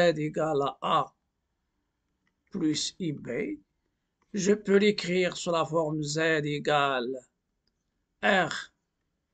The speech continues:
la forme trigonométrique, ça c'est la notation, et ça va me donner z égale r e i θ. Voilà. Donc pour moi,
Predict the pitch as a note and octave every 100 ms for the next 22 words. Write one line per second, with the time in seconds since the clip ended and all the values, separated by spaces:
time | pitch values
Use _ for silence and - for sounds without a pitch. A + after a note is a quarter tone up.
0 | _ _ _ _ - - - F3 D3+ G#3
1 | G3+ _ _ _ _ _ _ _ _ _
2 | _ _ - D#3 D3+ D#3+ F3 - - -
3 | G#3 F3 - A#2+ A#2+ - D#3 D3 C#3+ F3
4 | - E4+ F#4 - _ _ _ _ _ _
5 | - G3+ G#3+ - A3 F3 D3+ C#3 B2 A2+
6 | A#2 D#3+ A2 - _ - E3 B2 B2 C#3+
7 | G#3+ F4 - G3 D3 - B2+ C#3 D3 B3+
8 | D4 E4 _ _ _ _ _ - F#3+ E3
9 | A#3 B3+ D#4+ _ _ _ _ _ - F#3
10 | - F3+ B3 F#4 _ _ _ _ _ _
11 | _ _ D#3+ - - _ _ _ _ _
12 | _ _ _ _ _ - - - _ _
13 | _ _ _ _ _ _ _ _ _ _
14 | _ C3+ F3+ - E3+ C3+ C#3 E3+ D#4+